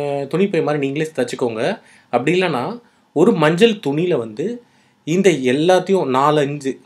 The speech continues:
நாலு பொருட்கள் போட்டா ஓகே, இல்ல ஐந்து முத்து கிடைச்சா ஓகே, இல்லைன்னா ஓகே. So இந்த ஐந்து பொருட்களை நீங்க வந்து கட்டி என்ன பண்ணும், உங்களுடைய பூஜை அறை,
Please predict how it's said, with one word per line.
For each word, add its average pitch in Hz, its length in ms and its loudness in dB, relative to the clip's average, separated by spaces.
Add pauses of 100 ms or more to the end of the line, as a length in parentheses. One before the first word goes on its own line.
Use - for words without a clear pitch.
(160)
நாலு 147 360 2
பொருட்கள் 175 380 0
போட்டா 160 280 2
ஓகே, 160 180 2
இல்ல 240 180 2
ஐந்து 196 240 4
முத்து 165 340 -4
கிடைச்சா 185 340 0
ஓகே, 165 220 0
இல்லைன்னா 165 280 -2
ஓகே. - 140 -12
So 156 240 -4 (520)
இந்த 151 180 0
ஐந்து 202 440 4
பொருட்களை 156 420 0
நீங்க 143 200 -2
வந்து 123 220 -4
கட்டி 135 280 -4
என்ன 139 160 -4
பண்ணும், 120 460 -10 (1200)
உங்களுடைய 220 560 6
பூஜை 190 360 4
அறை, 110 200 -2